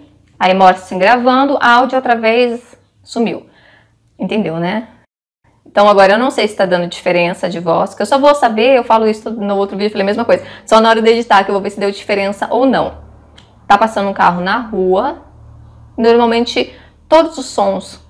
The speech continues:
da rua acaba vazando aqui no meu, nas minhas gravações. É o ônibus, é gente passando, caminhão, qualquer coisa acaba vazando.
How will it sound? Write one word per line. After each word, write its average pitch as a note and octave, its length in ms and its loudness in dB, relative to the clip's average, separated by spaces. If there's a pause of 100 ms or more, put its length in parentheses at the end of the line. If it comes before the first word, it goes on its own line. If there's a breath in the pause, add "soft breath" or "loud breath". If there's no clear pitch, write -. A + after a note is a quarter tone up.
(340)
da A3+ 180 4
rua A3+ 680 -2 (640)
acaba G3+ 260 0
vazando F#3+ 380 0
aqui F#3+ 180 -10
no F#3+ 140 -4
meu, F3+ 460 -2 (340 soft breath)
nas G3 160 0
minhas G#3 220 2
gravações. G#3+ 720 0 (260 soft breath)
É D#4 140 4
o D#4 80 6
ônibus, A#3 800 2 (420)
é A3 80 0
gente A3 220 -2
passando, G#3 760 -2 (480 loud breath)
caminhão, G#3 680 2 (100)
qualquer F#4 300 0
coisa A#3 540 0
acaba G#3+ 300 0
vazando. F3+ 600 0